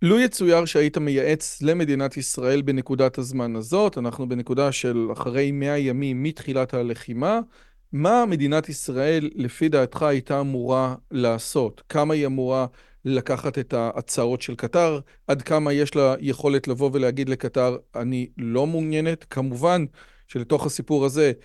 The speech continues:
אני מניח שגם האמירתים וגם דובאי מסתכלים על הדרך שבה ישראל מתנהלת ומתנהגת, והדברים האלה משחקים תפקיד מאוד משמעותי.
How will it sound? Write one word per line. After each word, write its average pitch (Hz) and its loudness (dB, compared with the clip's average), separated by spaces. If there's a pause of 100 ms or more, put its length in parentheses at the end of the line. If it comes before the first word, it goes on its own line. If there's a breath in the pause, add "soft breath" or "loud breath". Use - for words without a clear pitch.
(260 soft breath)
אני 143 0
מניח 147 2
שגם 143 0
האמירתים 143 2
וגם 127 -2
דובאי 139 2 (320 soft breath)
מסתכלים 151 0
על 143 4
הדרך 143 4
שבה 135 2
ישראל 131 0
מתנהלת 135 2
ומתנהגת, 139 0
והדברים 127 -2
האלה 135 0
משחקים 139 -4
תפקיד 143 -4
מאוד 151 2
משמעותי. 160 -2